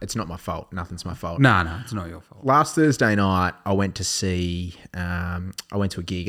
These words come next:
Speaker 1: at Flight Facilities. A lot of listeners will know some of their classic tracks, the Claire, the likes of Claire de Lune, the likes of Foreign Language, Crave You, all great tracks, bit of a D J, electronic duo. Now, took my wife, who it's, like, her favourite thing, so it was a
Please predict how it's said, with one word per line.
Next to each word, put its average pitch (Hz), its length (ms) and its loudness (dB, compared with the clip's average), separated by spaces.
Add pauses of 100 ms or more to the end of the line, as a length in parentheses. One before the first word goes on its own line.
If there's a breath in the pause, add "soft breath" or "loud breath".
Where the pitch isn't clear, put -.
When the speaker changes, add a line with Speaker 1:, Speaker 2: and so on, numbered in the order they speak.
Speaker 1:
at 113 60 -4
Flight - 280 -2
Facilities. 85 540 -6
A 95 40 -6
lot 87 100 -4
of 87 60 -8
listeners 87 340 -6
will 87 80 -6
know 95 240 -2
some 92 180 -2
of 87 60 -6
their 87 80 -6
classic - 400 -8
tracks, - 440 -6
the 85 260 -6 (480 loud breath)
Claire, 104 240 2 (160)
the 117 80 -2
likes 101 240 0
of 98 80 -10
Claire 101 220 0
de 92 80 -2
Lune, 104 480 4
the 95 60 2
likes 92 360 2
of 85 160 -4
Foreign 95 500 0
Language, 92 520 0
Crave 98 360 0
You, 92 320 0
all 107 140 0
great 90 260 -4
tracks, - 560 -2 (220 loud breath)
bit 95 100 -2
of 85 60 -2
a 95 40 -4
D 92 240 0
J, 87 300 -2
electronic 87 540 -4
duo. 90 420 -4 (160)
Now, 92 640 2
took - 400 2 (200)
my 87 540 0
wife, 90 420 0
who 85 140 -4
it's, 76 280 -8 (220)
like, 80 180 -16
her 73 120 -10
favourite - 540 -8
thing, 78 260 -12
so 82 120 -8
it 80 40 -6
was 85 80 -10
a 80 60 -10